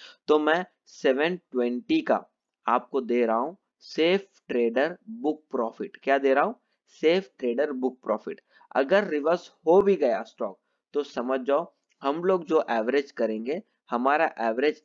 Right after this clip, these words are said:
इस लेवल को ब्रेक करने के लिए नहीं होगा। जो पिछली बार हमें सप्लाई देके ट्रेड दिया, यहाँ पे सप्लाई देके ट्रेड दिया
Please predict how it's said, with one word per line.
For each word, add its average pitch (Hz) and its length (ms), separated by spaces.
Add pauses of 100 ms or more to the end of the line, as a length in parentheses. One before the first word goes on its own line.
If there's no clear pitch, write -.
(120)
इस 135 160
लेवल 131 240
को 139 140
ब्रेक 131 280
करने 131 240
के 131 100
लिए 131 140
नहीं 143 180
होगा। 104 220 (300)
जो 147 220 (200)
पिछली 190 440 (100)
बार 113 320 (300)
हमें 165 260
सप्लाई 151 680
देके 165 300
ट्रेड 123 380
दिया, 101 320
यहाँ 117 440
पे - 100 (1500)
सप्लाई 151 420
देके 131 300 (640)
ट्रेड 143 280
दिया 123 240